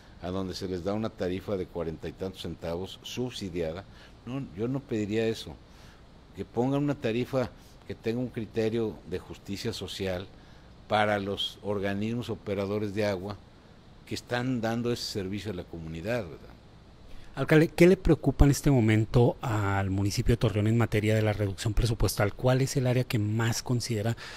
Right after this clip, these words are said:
Speaker 2: que va a salir afectada? ¿Qué estrategias están buscando ante esta reducción?
Speaker 1: Pues, hombre, sin lugar a dudas el tema de la seguridad pública.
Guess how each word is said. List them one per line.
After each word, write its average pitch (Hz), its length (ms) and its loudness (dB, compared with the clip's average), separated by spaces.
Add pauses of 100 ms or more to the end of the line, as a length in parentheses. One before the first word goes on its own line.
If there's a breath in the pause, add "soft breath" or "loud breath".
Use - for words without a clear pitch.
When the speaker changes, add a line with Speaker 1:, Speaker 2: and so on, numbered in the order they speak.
(200 loud breath)
Speaker 2:
que 113 80 4
va 104 80 4
a - 20 2
salir 113 240 0
afectada? 107 580 4 (200)
¿Qué 131 200 4
estrategias 120 600 -2
están 110 160 -2
buscando 113 520 0
ante 117 320 -4
esta 110 220 -4
reducción? 107 380 -2 (840 loud breath)
Speaker 1:
Pues, - 160 -6
hombre, 170 200 0
sin 120 160 0
lugar 135 220 4
a 156 40 4
dudas 147 340 2
el 101 100 -8
tema 117 240 0
de 95 80 -2
la 90 40 0
seguridad 90 420 -4
pública. 98 600 -8